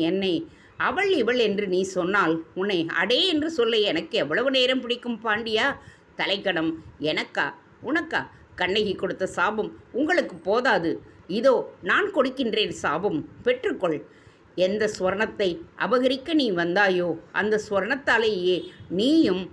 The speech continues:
உன் குடும்பமும் உன் நாடும் நாசமாகட்டும். உன் வம்சமே இல்லாமல் போய்விடட்டும்."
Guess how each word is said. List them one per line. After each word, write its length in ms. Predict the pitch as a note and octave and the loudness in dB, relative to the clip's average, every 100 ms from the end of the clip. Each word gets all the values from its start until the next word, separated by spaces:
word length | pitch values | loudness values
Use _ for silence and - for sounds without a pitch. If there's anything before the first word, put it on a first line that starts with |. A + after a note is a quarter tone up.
| - | -8
உன் 200 | F#3+ A#3+ F#3+ | -2 -2 0
குடும்பமும் 640 | A#3+ E4+ F#4 G#3+ F#3 F#3 - - | 0 2 0 0 -2 -4 -8 -10
உன் 180 | F3+ A#3 G3 | -2 0 2
நாடும் 480 | F3+ G#3 D4 G3 F3+ - - | 2 2 2 0 -2 -8 -2
நாசமாகட்டும். 880 | F3+ D#4 G#4 D4 D#3+ E3 D#3 D#3 B2+ - - - | -2 0 2 2 2 -4 -4 -6 -6 -12 -20 -4
உன் 180 | G3 F#3 - - | -2 -2 -6 -8
வம்சமே 600 | E3+ F3+ E4 - C#4+ G#3+ A#3 | -4 -2 -2 0 0 2 0
இல்லாமல் 540 | A3 D#3+ F#3 F3 D#3+ D#3+ - | 2 2 2 0 0 -2 0
போய்விடட்டும்." 680 | B3+ D#4+ G#3 D#3+ C#3 D#3+ | 2 2 0 -2 -4 -4